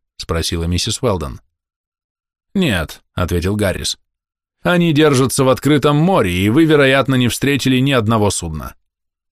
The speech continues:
«Вы правы», сказала миссис Уэлдон. «Итак, Дик, есть ли у тебя еще какие-нибудь вопросы к мистеру Гаррису?»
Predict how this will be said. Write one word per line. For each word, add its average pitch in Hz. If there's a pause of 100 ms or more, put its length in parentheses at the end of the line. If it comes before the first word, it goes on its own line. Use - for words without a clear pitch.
(600)
«Вы 131
правы», 143 (180)
сказала 82
миссис 85
Уэлдон. 80 (1040)
«Итак, 104
Дик, 98
есть 190
ли 143
у 123
тебя 117
еще 110
какие-нибудь 95
вопросы 101
к -
мистеру 113
Гаррису?» 107